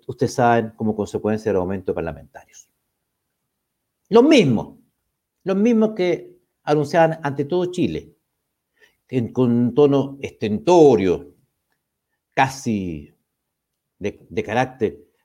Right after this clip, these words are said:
pontificio, anunciando que ni un peso más se iba a gastar en la nueva cantidad de parlamentarios, ahí lo teníamos votando la aprobación de, al, a los par de meses de miles y miles de millones adicionales.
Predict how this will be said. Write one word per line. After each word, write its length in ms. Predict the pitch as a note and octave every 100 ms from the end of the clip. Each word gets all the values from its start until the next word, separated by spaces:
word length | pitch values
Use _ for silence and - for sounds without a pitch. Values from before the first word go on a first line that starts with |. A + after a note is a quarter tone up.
| -
pontificio, 920 | C#3+ A#2 D3+ - C4 - - E2+ - _ _ _ _ _ _ _ _ _ _
anunciando 640 | C3+ C3 B2+ - E3+ D#3 D#3+
que 140 | E3+
ni 180 | F#3 C#4+
un 320 | D4+ C#4+ C4+
peso 280 | C4+ - G#3
más 320 | A3 - - -
se 160 | -
iba 160 | D#3 D3
a 60 |
gastar 520 | B2 - - B2+ - _ _ _ _ _ _ _ _ _ _ _ _ _ -
en 140 | A#2
la 80 | A#2
nueva 280 | B2 C#3 C3
cantidad 300 | A#2 - A2+
de 40 |
parlamentarios, 640 | A#2 B2 C#3 C#3+ A3 A3+ A3+ - _ _ _ _ _ _ _ _ _ _ _
ahí 140 | - D#3
lo 100 | D3+
teníamos 320 | D3+ D3 C#3+
votando 500 | C3+ C#3 C#3 B2+ B2
la 100 | A#2+
aprobación 560 | A2 G#2 G2+ B2 A#2 G#2+
de, 180 | G#2+ -
al, 300 | G#2+ A#2 A#2
a 80 | D3+
los 220 | F3 F3
par 180 | - D#4
de 80 | -
meses 360 | D#4 B3 A#2 - _
de 120 | - E3
miles 360 | F3+ F3+ F3+
y 80 | D3+
miles 220 | C#3+ D3+
de 80 | C3
millones 340 | B2 A#2+ B2+ C3
adicionales. 540 | G#2 G2 F#2 D2 -